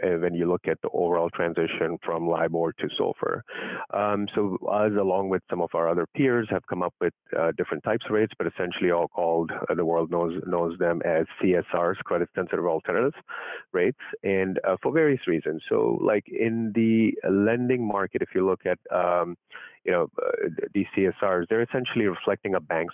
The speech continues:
funding cost, right? That ensures the availability of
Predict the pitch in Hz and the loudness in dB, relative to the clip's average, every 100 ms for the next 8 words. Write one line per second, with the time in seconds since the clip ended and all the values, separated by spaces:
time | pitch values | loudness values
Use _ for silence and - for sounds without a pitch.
0 | - 92 90 85 82 - - - - - | -6 -4 -2 -2 -2 -4 -4 -6 -6 -2
1 | 92 113 - 90 - 90 82 - 90 90 | -2 -2 -2 -2 -2 -4 -4 -2 0 2
2 | 87 - - 92 87 95 92 92 90 90 | 0 -4 -4 0 0 0 2 2 2 2
3 | 85 82 | 2 0